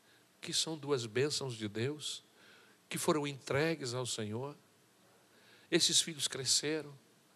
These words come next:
estão servindo a Deus, se casaram, geraram filhos,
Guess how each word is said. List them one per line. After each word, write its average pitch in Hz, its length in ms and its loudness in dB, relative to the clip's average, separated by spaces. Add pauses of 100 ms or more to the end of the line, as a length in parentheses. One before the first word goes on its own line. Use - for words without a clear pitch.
(640)
estão - 220 0
servindo 147 540 2
a 123 40 4
Deus, 131 640 -2 (1300)
se - 160 4
casaram, 151 680 -2 (1080)
geraram 185 560 2
filhos, - 800 -8